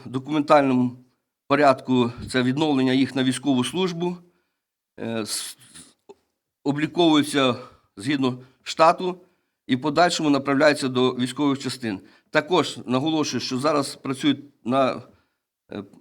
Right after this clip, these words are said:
Рівненському полігоні рекрутингові групи, є змога вигр-, вибрати собі певну, е, напрямок своєї служби, куди військовослужбовець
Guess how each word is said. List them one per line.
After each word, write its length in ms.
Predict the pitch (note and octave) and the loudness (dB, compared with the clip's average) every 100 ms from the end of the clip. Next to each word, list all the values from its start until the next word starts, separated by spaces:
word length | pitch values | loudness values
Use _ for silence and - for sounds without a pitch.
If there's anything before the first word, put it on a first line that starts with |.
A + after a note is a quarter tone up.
| _ _ - | _ _ -8
Рівненському 440 | A#2+ D3 C3+ C3 B2+ | -2 -2 -2 -6 -2
полігоні 480 | C#3+ D3+ C3+ B2 - | 0 2 2 0 0
рекрутингові 640 | B2+ C3 E3+ D3+ C#3 C#3 C3+ | -2 -2 -2 0 2 2 2
групи, 340 | F#3 F3 C#3+ | 0 -2 -4
є 200 | A#2+ E3 | 2 2
змога 360 | C3+ D3 D#3+ C#3+ | 2 2 2 2
вигр-, 500 | C#3 E3 D3+ - C3+ | 0 -2 -2 -8 -2
вибрати 380 | F3 F#3 D#3 D3+ | -2 0 -4 -4
собі 200 | C#3+ C#3 | -2 0
певну, 600 | C#3+ D#3 D3+ C#3+ B2+ - _ _ _ | 4 4 4 2 0 -8 _ _ _
е, 320 | - A2+ A2+ G#2 | -10 -6 -4 2
напрямок 540 | D3 B2 C#3+ C3+ B2 - _ _ _ _ - | 2 4 2 2 0 -8 _ _ _ _ -8
своєї 320 | C3+ C#3 C3+ | 0 0 0
служби, 340 | E3+ D#3 C#3 | -2 -2 -2
куди 240 | C#3 C3+ D3+ | -2 -2 0
військовослужбовець 960 | B2+ C#3+ C3 C3 A#2+ C#3 C3+ A#2+ | -2 -2 -2 -4 -4 -2 0 0